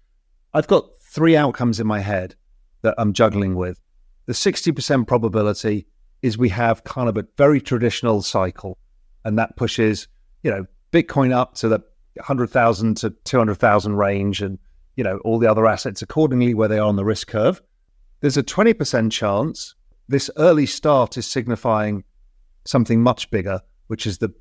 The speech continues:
the larger adoption and the more capital into the space, which leads to larger price rises than people expect, 'cause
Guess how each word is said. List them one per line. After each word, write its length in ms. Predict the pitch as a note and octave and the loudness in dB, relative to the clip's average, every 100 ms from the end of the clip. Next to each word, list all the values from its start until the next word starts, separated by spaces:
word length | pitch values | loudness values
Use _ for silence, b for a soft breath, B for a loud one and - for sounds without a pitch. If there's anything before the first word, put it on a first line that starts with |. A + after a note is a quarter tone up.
| _ - | _ 0
the 100 | A2 | 2
larger 420 | A2+ A#2 F#2+ G#2+ | 4 4 2 0
adoption 560 | G2 G2+ - - F#2+ F2+ _ _ _ _ _ A2+ | -2 -4 -6 -8 -8 -12 _ _ _ _ _ -2
and 120 | G#2+ | 0
the 60 | |
more 220 | A2 A2 - | 2 2 2
capital 400 | G#2+ F2 - G2 | -2 -2 -2 -2
into 240 | F#2 F2+ | -2 -6
the 100 | F#2 | -8
space, 540 | - G#2+ F#2+ - - - _ _ A2 | -4 -2 -2 -6 -14 -16 _ _ -6
which 240 | G#2+ - | -6 -4
leads 360 | A2 A2+ F#2+ - | 0 0 -2 -8
to 320 | - G#2+ G2+ _ _ _ _ _ A#2+ | -4 -2 -4 _ _ _ _ _ 0
larger 340 | D3 C#3 A#2 | 2 2 -2
price 280 | A#2 A2 - | 0 0 2
rises 240 | A2 F#2+ | 0 -2
than 100 | G#2 | -6
people 260 | A#2 G#2+ A2+ | -4 -2 -4
expect, 380 | - D#3+ B2 | -2 -2 -2
'cause 140 | - | -4